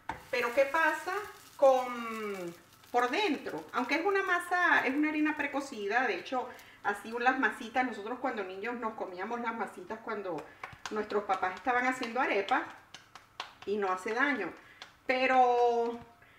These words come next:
a mucha gente no le gusta, sobre todo la gente que no es de Venezuela,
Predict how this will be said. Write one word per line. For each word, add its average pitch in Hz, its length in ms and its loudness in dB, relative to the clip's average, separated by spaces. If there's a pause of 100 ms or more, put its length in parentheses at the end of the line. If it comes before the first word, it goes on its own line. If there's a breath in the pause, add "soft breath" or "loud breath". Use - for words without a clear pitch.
(160 loud breath)
a 247 80 4
mucha 320 380 4
gente 294 380 -2
no 254 140 0
le 269 120 0
gusta, 247 440 -4
sobre 214 280 -2
todo 226 140 -2
la 269 120 4
gente 247 280 -6
que 202 120 -6
no 214 100 -4
es 294 80 -2
de 294 100 0
Venezuela, 262 760 -2